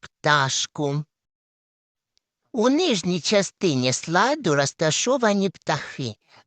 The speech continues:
Тобі треба назвати пташок та знайти, якої пташки нема на зображенні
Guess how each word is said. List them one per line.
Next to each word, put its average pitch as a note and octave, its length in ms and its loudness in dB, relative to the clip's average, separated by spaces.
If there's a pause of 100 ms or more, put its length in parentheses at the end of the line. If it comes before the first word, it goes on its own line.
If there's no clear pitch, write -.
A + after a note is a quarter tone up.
Тобі G#3+ 460 2
треба C#3+ 540 0
назвати F3 680 0
пташок A#2+ 840 -4 (280)
та C4+ 160 6
знайти, C#4+ 540 -2
якої D3+ 640 0
пташки E3+ 800 -2
нема D#3+ 560 2
на A#2 240 -2
зображенні B2 1040 -2